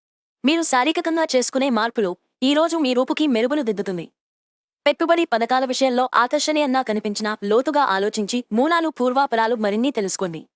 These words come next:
ఈ విషయంలో ఏదైనా కమిట్ అయ్యే ముందు నిపుణులు, అనుభవజ్ఞుల సలహా పొందండి. మీ వ్యక్తిగత సంబంధమైన విషయాలలో ఒక ముఖ్యమైన అభివృద్ధి కానవస్తుంది. అది మీకు, మీ కుటుంబానికి కూడా ఉత్సాహాన్ని, ఉల్లాసాన్ని రేకెత్తిస్తుంది.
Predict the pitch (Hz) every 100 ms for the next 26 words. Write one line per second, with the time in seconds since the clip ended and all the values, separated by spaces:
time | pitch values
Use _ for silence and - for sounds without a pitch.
0 | _ _ _ _ _ _ - 330 311 294
1 | 302 294 330 233 254 294 302 311 240 285
2 | 277 269 285 247 226 214 233 226 196 _
3 | - 233 254 262 262 240 262 254 220 226
4 | - 196 180 160 - _ _ _ _ _
5 | _ - 294 311 262 - 359 349 349 269
6 | 294 285 311 311 226 220 247 233 220 247
7 | - 269 285 269 330 330 349 349 220 240
8 | 294 285 247 226 196 - 185 160 - _
9 | _ _ _ _ _ - 202 214 - _
10 | 254 320 233 180 _ 285 349 320 311 302
11 | 320 339 294 277 311 240 285 269 277 285
12 | 220 220 262 262 240 311 220 208 220 202
13 | - 175